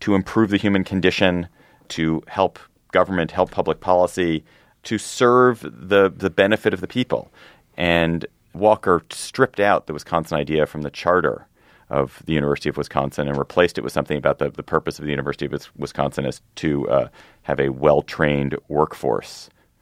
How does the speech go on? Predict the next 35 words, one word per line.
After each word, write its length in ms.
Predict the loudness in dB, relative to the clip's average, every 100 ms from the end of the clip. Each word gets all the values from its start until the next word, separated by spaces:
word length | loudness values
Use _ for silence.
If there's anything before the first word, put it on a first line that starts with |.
| -6
So 380 | 4 4 4 -4 -14
clearly 540 | -4 2 4 6 6 6
the 80 |
University 340 | 4 2 2 0
of 80 | -4
Wisconsin-Madison 880 | 0 0 0 -2 0 0 0 -4
is 140 | -4 -4
a, 100 | -6 -8
is 100 | -4
one 120 | -2
of 80 | -2
the 40 |
great 220 | 0 0
treasures 540 | -2 0 2 2 -2 -2
of 80 |
higher 240 | 0 0 0
education. 500 | -4 -8 -8 -8 -10 _ -20 _ -10
It's, 360 | -8 -8 -14 -14
it's 220 | -10 -2
a 260 | -2 -2 -8 -14
tremendous 480 | -6 -2 0 -2 -6
university, 680 | -4 -4 -4 -4 -2 -2 -6 -12
an 100 | -6
anchor 420 | -2 -2 0 0
of 60 | 2
that 240 | 0 -2 _ -8
city 340 | -2 2 4
and 120 | 4
that 120 | 0
state. 300 | -4 -4 -4 -8 -20 -20 _ _ _ 0
But, 440 | 2 2 -4 -20 _ _ _ _ _ _ _
John, 580 | -2 0 -2 -6 -14 -16 _ _ _ _ 0
is 260 | 2 2
what 180 | 2 2
Walker 540 | 4 2 4 2 0